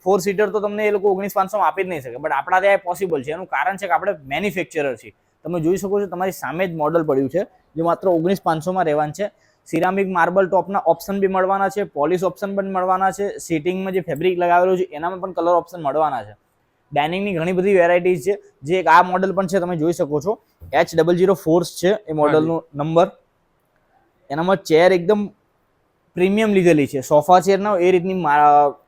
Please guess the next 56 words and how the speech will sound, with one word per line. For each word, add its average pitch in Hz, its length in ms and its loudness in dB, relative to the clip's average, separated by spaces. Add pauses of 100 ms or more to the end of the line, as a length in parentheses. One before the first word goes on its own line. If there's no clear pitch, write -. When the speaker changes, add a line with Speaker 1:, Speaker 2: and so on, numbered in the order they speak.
Speaker 1:
ડાઇનિંગ 156 340 2
ચેરમાં 165 280 2
લીધેલી 143 280 -2
અને 170 120 -4
બેઝ 165 340 2
છે 208 160 0
ને 185 100 2
એ 151 140 0
સેન્ટર 160 400 -2
બેઝ 160 200 4
છે, 107 280 -16 (640)
તમે 151 160 -8
જે 160 100 0
જોઈ 165 180 0
શકો 139 280 -4
છો 123 100 -8
નીચે. 110 180 -14 (480)
અને 151 100 -10
ઘણા 160 180 0
બધા 196 180 2
મોડલ, 190 400 2
ચિરાગભાઈ, 180 400 0
તમે 180 160 -4
જોઈ 165 160 -2
શકો 170 180 -6
છો 180 60 2
આપણા 170 180 0
ડિસ્પ્લેમાં 156 480 -4
મૂકેલા 139 340 -2
છે. 175 160 -8 (100)
એના 170 220 -2
સિવાય 190 340 4
પણ 196 140 -2
આપણી 185 200 0
પાસે 180 260 -2
વન 185 300 0
ફિફ્ટી 175 340 -4
મોડલ્સ 180 560 -2 (460)
છે 180 360 0 (420)
જે 170 120 -2
તમને 185 300 0
સિલેક્શનમાં 175 560 -2
મળી 165 260 -2
જશે, 160 180 -4
કે 151 140 -6
ઓપ્શન 156 420 0
તમને 170 180 -6
ફોટોમાં 151 440 -4
જોવા 156 160 2
મળે 160 200 -4
ને 147 60 -8
તમે 147 200 -8
કોક, 147 180 -8
"મારે 147 160 -4
ચેર 143 320 -4
નહીં, 151 180 -12